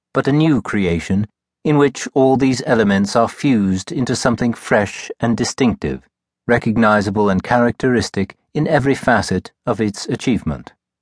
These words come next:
It is perhaps in art and architecture that we can see most clearly how Islam modifies and reshapes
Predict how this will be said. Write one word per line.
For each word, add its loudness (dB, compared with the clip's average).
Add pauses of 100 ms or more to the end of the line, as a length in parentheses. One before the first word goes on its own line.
(840)
It 0
is 4
perhaps 2
in 2
art 2
and 0
architecture 0 (280)
that 0
we 2
can -2
see 0
most 2
clearly 2
how 2
Islam 0 (200)
modifies 2
and 0
reshapes -4